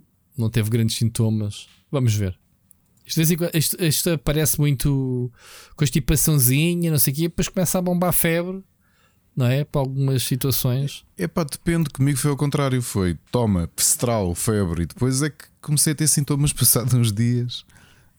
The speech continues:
Speaker 2: Eh,
Speaker 1: Pá, eu acho que a febre em si já é um sintoma do caraças, mas pronto.
Speaker 2: Eu acho que a
Speaker 1: Vamos
Speaker 2: única
Speaker 1: ver.
Speaker 2: coisa que tenho reparado assim, mais,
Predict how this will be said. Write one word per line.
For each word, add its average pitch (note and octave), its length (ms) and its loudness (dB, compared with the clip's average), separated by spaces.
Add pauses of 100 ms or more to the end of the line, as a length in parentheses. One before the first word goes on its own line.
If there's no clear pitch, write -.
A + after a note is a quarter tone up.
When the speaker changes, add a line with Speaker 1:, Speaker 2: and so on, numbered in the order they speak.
Speaker 2:
Eh, F2 800 -6 (120)
Speaker 1:
Pá, E3 180 -4
eu B2 120 -2
acho A#2 140 0
que - 80 -2
a A#2+ 40 2
febre B2 280 0
em A#2 40 2
si B2+ 160 -2
já C3+ 120 -2
é C#3+ 40 -2
um C#3+ 200 -4
sintoma D3 400 -4
do D3 80 -4
caraças, B2+ 500 -6
mas - 120 -20
pronto. G2 240 -14 (1400)
Speaker 2:
Eu B2 160 2
acho C3 100 4
que A#2+ 60 2
a - 20 4
Speaker 1:
Vamos - 40 4
Speaker 2:
única A#2+ 140 4
Speaker 1:
ver. - 40 0
Speaker 2:
coisa F2 240 0
que - 80 -8
tenho B2+ 180 2
reparado F#2 400 0
assim, G2 200 0
mais, A2 300 0